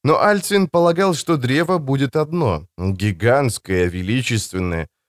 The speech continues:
лучше всего в золотой коре и с серебряными листьями, вокруг которого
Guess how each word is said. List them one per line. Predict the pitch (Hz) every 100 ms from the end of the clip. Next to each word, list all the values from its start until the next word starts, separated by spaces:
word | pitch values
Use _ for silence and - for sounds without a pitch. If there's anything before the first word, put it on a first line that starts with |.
| _
лучше | 190 214 - 180
всего | 180 185 190
в |
золотой | 147 156 156 170 151
коре | - 147 160
и | - 123
с |
серебряными | - 127 135 120 123 123 123
листьями, | 127 139 117 - 101 90 85
вокруг | 90 90 101 101 -
которого | 104 - 135 139 117 104